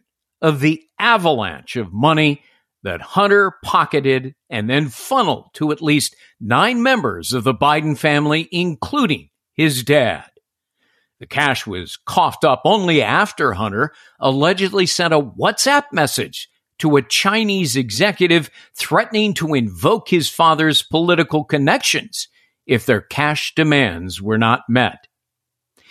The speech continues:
In his well-documented book, Red-Handed, veteran investigative reporter Peter Schweitzer of the Government Accountability Institute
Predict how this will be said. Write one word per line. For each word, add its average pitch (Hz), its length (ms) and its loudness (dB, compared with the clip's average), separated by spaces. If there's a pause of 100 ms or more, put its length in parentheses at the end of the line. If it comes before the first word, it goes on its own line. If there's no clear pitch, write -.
(180)
In 190 120 2
his 170 200 2
well-documented 156 1300 2
book, 123 240 2
Red-Handed, 104 920 -2 (460)
veteran 120 580 -2
investigative 123 880 -2
reporter 135 400 0
Peter 135 280 -2
Schweitzer 165 560 0
of 110 100 0
the 107 80 -4
Government 160 600 0 (280)
Accountability 175 1000 2
Institute 131 680 0